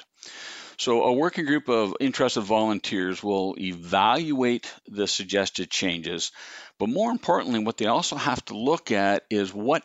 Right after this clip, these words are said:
impact this would actually have on the industry. Is there a financial burden? Um, w-, are the changes that they're actually recommending, right, are they right changes to be made? So the subcommittee will review it.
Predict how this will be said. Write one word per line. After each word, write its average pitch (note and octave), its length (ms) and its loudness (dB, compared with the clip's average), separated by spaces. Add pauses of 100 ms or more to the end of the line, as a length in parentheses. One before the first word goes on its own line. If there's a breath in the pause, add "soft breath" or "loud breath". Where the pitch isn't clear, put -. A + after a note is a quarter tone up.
(120)
impact A#2+ 680 -2
this G#2+ 240 0
would G2+ 220 2
actually F#2+ 380 0
have F2+ 300 0
on F2+ 140 -4
the F2+ 140 -8
industry. F#2 480 -6 (380 loud breath)
Is G#2+ 240 2
there G2+ 240 4
a F#2+ 40 2
financial G#2 640 -2
burden? D#2+ 480 -6 (380 loud breath)
Um, E2+ 480 -4 (500)
w-, G2+ 340 -8 (200)
are G#2+ 100 4
the G2+ 140 -2
changes B2 560 0
that A2+ 240 2
they're G#2 120 2
actually G#2 420 0
recommending, A#2+ 840 0 (320 loud breath)
right, A2+ 260 0
are A2+ 120 4
they G#2 160 2
right G#2 320 0
changes G2+ 720 -2 (220)
to A2 200 2
be G2 160 0
made? F2+ 460 -2 (400 loud breath)
So C3 240 2
the C3 100 0
subcommittee F#3+ 520 0
will C3 180 4
review G2 480 2
it. G#2+ 100 -2